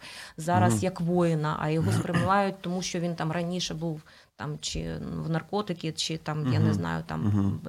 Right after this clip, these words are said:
Speaker 1: і його зараз не спри-, а це також біль. І він відкривається, і ти включаєшся, і ти допомагаєш. Іноді
Speaker 2: Мгм.
Speaker 1: це ліки, іноді це одежа, іноді це, е, ну, матеріальне
Speaker 2: Мгм.
Speaker 1: щось. Уже виходить із цього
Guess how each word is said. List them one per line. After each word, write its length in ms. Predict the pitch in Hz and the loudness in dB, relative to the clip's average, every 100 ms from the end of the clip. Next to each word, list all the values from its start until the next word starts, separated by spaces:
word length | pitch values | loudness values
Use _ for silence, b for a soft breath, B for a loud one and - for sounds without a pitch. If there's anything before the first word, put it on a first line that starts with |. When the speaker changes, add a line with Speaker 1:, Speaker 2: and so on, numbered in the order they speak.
| 175 | -6
Speaker 1:
і 320 | 180 180 175 B B B B | -2 0 -2 B B B B
його 260 | 175 185 | 2 2
зараз 320 | 180 185 - 185 | 4 6 6 4
не 80 | |
спри-, 260 | 180 - - | 2 4 6
а 120 | 160 170 | 6 2
це 220 | - 196 | 0 -2
також 400 | 196 - 220 202 | -2 -4 -2 -2
біль. 320 | 175 180 170 - B B B B B B - | -2 -2 -4 -8 B B B B B B 2
І 80 | |
він 160 | 208 233 | 4 4
відкривається, 600 | 220 - 254 359 381 - | 0 0 2 2 2 -2
і 40 | |
ти 160 | 170 233 | -2 -2
включаєшся, 560 | 220 226 - 294 277 202 | -2 -2 0 0 0 -2
і 40 | |
ти 100 | 214 | -4
допомагаєш. 680 | 196 208 208 196 170 160 233 | -4 -2 0 0 0 -2 0
Іноді 240 | 247 202 | 2 2
Speaker 2:
Мгм. 100 | 127 | 2
Speaker 1:
це 80 | 117 | 2
ліки, 320 | 165 175 - | 0 -2 0
іноді 360 | 208 226 214 190 - | 2 2 0 -4 -6
це 260 | - 185 | -2 2
одежа, 460 | 175 160 160 156 160 | 2 2 2 2 -2
іноді 520 | - 196 208 180 185 | 0 2 2 0 -4
це, 240 | 185 - | -4 -2
е, 300 | 180 175 170 - - - 52 - 170 170 - | 0 2 0 -4 -12 -12 -10 -10 -10 -10 -2
ну, 220 | 208 170 151 - - - - - | 0 0 -2 -14 -20 -20 -18 -10
матеріальне 460 | 180 185 196 165 120 | -6 -2 2 2 2
Speaker 2:
Мгм. 80 | 123 | 0
Speaker 1:
щось. 280 | - 156 | -4 -6
Уже 160 | 160 165 | -4 -4
виходить 480 | 165 165 180 165 165 | -4 -2 -2 -4 -6
із 240 | 165 - | -8 -10
цього 480 | - 175 165 170 165 | -10 -6 -4 -4 -6